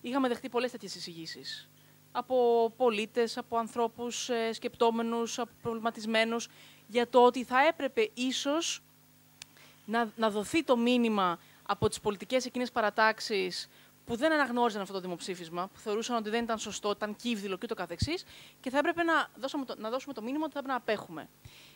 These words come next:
Εγώ δεν μετανιώνω καθόλου που δεν έγινε αυτό. Και δεν μετανιώνω γιατί όταν έχεις, υπό τις συνθήκες που έγινε αυτό το δημοψήφισμα, μέσα σε πέντε μέρες να ενημερώσεις την ελληνική επικράτεια των έντεκα εκατομμυρίων Ελλήνων ή των εφτά όσων ψηφίζουνε,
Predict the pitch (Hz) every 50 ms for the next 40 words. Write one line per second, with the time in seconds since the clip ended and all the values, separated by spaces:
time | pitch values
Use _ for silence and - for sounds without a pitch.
0 | - _ _ _ - - _ - - - - 226 214 269 285 277 302 302 277 254
1 | 233 247 262 269 262 262 226 - 247 226 220 180 165 165 - - 180 180 175 170
2 | 170 165 170 170 165 - - 165 160 185 - _ - - - _ _ - 214 202
3 | 254 269 294 285 277 247 226 226 214 220 240 240 240 233 262 254 269 277 269 -
4 | - 202 175 - - - - - _ _ _ _ _ _ - 151 - 220 214 -
5 | 214 202 185 233 277 - 285 - - 262 277 262 247 233 262 254 269 233 247 220
6 | 190 - - 247 220 233 185 175 160 131 110 - _ _ - - _ - - 233
7 | 233 269 - 247 220 - - 247 262 269 226 262 254 240 240 247 240 220 180 165
8 | - - - - - - - - _ - 196 196 202 208 208 208 220 240 262 269
9 | 254 - 190 170 - - - 196 196 196 196 190 185 - 277 277 226 247 233 -
10 | 233 233 233 226 226 202 165 151 139 - - _ _ _ - 196 190 226 240 233
11 | 262 254 226 226 214 214 202 214 233 240 233 226 214 220 226 214 185 160 165 170
12 | 180 180 - 208 - 233 220 214 208 - - - - 240 226 226 220 214 - 196
13 | - - 190 - 226 214 190 190 160 143 -